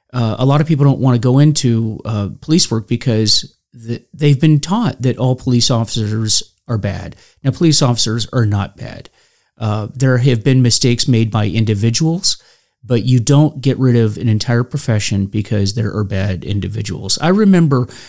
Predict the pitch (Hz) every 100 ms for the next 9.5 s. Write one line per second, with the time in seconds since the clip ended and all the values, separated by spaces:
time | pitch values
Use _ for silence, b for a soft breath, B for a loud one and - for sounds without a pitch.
0 | B 120 113 - 120 - 117 107 107 95
1 | 98 104 98 - 101 95 95 80 - b
2 | b b b - 104 120 123 190 240 165
3 | 147 143 135 120 107 104 104 135 120 117
4 | 107 101 110 143 - 101 95 - 82 67
5 | - 87 - - b b b b 123 113
6 | 110 - 143 151 156 202 185 117 143 -
7 | 151 156 160 123 143 131 127 110 113 117
8 | 110 131 107 98 98 92 - 113 - 101
9 | - 135 117 73